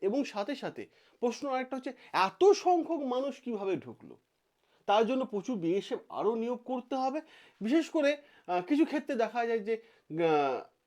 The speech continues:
গ্রাম্য সাইডের দিক থেকে বা, আহ, পাহাড়ি এলাকার দিক থেকে বা নদী টোপকে এরা কিন্তু ভারতের মধ্যে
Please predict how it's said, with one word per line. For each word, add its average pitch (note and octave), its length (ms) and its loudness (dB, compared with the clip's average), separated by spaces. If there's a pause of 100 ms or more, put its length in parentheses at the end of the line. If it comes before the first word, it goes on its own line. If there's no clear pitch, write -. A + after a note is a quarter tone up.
(180)
গ্রাম্য G#3+ 440 8
সাইডের G3 580 4
দিক E3+ 220 -6
থেকে E3 280 -4
বা, E3 300 -2 (260)
আহ, B2 520 -2
পাহাড়ি G#3+ 340 2
এলাকার F#3 320 2
দিক E3 160 -6
থেকে D3+ 160 -8
বা D#3 140 0
নদী G#3 400 4
টোপকে G#3 540 0
এরা E3 220 0
কিন্তু D3+ 320 -8
ভারতের C#3 380 -8
মধ্যে C#3 240 -6